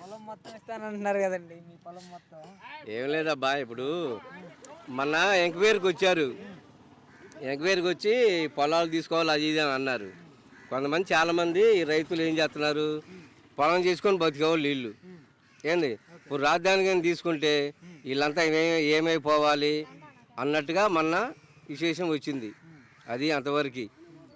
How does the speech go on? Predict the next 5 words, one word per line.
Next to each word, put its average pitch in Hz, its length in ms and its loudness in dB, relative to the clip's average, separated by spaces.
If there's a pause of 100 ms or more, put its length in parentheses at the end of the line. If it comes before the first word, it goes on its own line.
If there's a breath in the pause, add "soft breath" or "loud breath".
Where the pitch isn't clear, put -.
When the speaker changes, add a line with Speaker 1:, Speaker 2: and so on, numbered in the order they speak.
Speaker 2:
ఇప్పుడు 160 380 2
తీసుకుంటున్నాడు. 202 880 2 (600)
ఏంది, 175 360 2 (340)
ముందు 196 260 -2
అక్కడ, 277 600 4